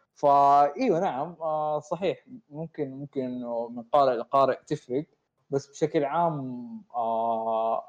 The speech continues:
أتمنى إني يعني إني حاولت أكتب بطريقة إنه، إنه دائمًا الرتم يتغير زي ما أنت قلت. بالعكس، حبيت لما أنت قلت إنه كل فصل، كل آرك كذا ليه طريقة معينة، أحب إني أشكل عشان،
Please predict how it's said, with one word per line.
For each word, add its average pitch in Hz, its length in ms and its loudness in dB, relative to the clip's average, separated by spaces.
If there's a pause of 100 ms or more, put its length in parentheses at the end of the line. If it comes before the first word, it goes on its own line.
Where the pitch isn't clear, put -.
أتمنى 143 460 -2
إني 123 120 -2
يعني 117 260 -2
إني 117 240 -4
حاولت 123 500 2
أكتب 143 580 -2 (160)
بطريقة 123 460 2
إنه، 110 300 -6 (360)
إنه 117 300 -2
دائمًا 147 420 4
الرتم 135 300 2
يتغير 117 560 0
زي 117 140 -6
ما 113 140 -6
أنت 117 160 -12
قلت. 123 200 -4
بالعكس، 127 260 0
حبيت 123 360 -2
لما 117 160 -2
أنت 117 140 -8
قلت 120 260 -2
إنه 113 180 -8 (220)
كل 147 160 4
فصل، 139 360 2
كل 131 180 2
آرك 120 380 2
كذا 117 220 0
ليه 120 140 2
طريقة 117 300 -2
معينة، 113 500 -6
أحب 117 260 -4
إني 113 200 -4
أشكل 113 500 -10 (360)
عشان، 104 640 -6